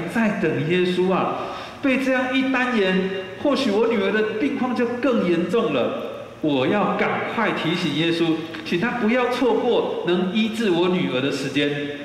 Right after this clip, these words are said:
我没有办法等待，我的宝贝女儿也没有办法等待。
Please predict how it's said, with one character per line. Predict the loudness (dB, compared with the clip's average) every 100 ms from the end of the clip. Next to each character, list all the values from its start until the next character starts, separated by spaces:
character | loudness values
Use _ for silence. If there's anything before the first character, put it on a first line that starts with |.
| -12 -16 -16 -6
我 | 0 2
没 | 2 2
有 | 2
办 | 2 2
法 | 0 0
等 | 0 0
待， | 0 0 -2 -4 -8 -10 -8 -2
我 | 2
的 | 2
宝 | 2 2
贝 | 2 2
女 | 2 2
儿 | 0 0
也 | 0 0
没 | 0 0
有 | 2
办 | 2 2
法 | 0 0
等 | 0
待。 | 0